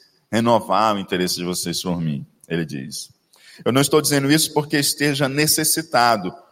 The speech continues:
pois aprendi." Pois o quê? "A adaptar-me a toda e qualquer circunstância."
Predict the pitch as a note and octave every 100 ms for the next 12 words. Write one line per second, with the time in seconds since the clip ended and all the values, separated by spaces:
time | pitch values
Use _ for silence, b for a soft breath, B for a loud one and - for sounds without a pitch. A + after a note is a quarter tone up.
0 | b - A#2+ A#2+ - A#2+ - C#3 E3+ F3+
1 | F3 - C#3+ C#3+ B2+ G2 F2 E2 - C3+
2 | C3+ C3+ C#3 D#3 G#3+ - - - - -
3 | _ _ _ _ _ _ _ _ _ _
4 | b b _ A#2 B2+ C#3 A#2+ D3+ F3 D3+
5 | - C3+ C#3 C#3+ B2+ - C3+ C#3 C3 -
6 | A#2 A#2 - A#2+ G#2+ A2 - - E2 E2+
7 | - -